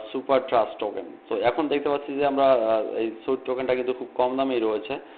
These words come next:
এটা কিন্তু আপনার যেহেতু লঞ্চ প্লে অ্যাড হয়েছে, এই টোকেনটা আপনাকে আরও ব্যাপ-, ব্যাপক পরিমাণে প্রফিট দেওয়ার সম্ভাবনা আছে এবং আপনাকে প্রফিট এটা দেবেও। আহ,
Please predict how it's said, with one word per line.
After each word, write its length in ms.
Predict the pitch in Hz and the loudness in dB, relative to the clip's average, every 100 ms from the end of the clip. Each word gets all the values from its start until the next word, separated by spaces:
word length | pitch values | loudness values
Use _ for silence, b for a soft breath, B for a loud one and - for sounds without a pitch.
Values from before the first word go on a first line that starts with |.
| B B | B B
এটা 180 | 113 123 | 0 2
কিন্তু 240 | 123 120 123 | 2 4 4
আপনার 240 | 123 123 | 4 0
যেহেতু 240 | 127 135 | 0 2
লঞ্চ 240 | 123 120 127 | 2 2 0
প্লে 100 | 139 | 0
অ্যাড 140 | 135 131 | 2 4
হয়েছে, 200 | 123 135 | 2 0
এই 60 | |
টোকেনটা 220 | 127 123 | 0 2
আপনাকে 220 | 120 123 123 | 0 2 2
আরও 160 | 117 | 4
ব্যাপ-, 260 | 113 113 - | 2 0 0
ব্যাপক 240 | 113 117 113 | 0 0 -4
পরিমাণে 320 | 117 117 113 113 | -4 -2 -4 -2
প্রফিট 240 | 110 110 | -4 -4
দেওয়ার 240 | 107 110 117 | -6 -4 -4
সম্ভাবনা 340 | 107 107 107 | -4 -6 -4
আছে 240 | 107 - | -4 -2
এবং 140 | 120 113 | -4 -4
আপনাকে 260 | 110 113 107 | -6 -8 -2
প্রফিট 300 | 113 117 107 | -4 -4 -4
এটা 100 | 113 | 0
দেবেও। 340 | 123 135 117 - B B B B B | 2 4 4 0 B B B B B
আহ, 120 | - | -6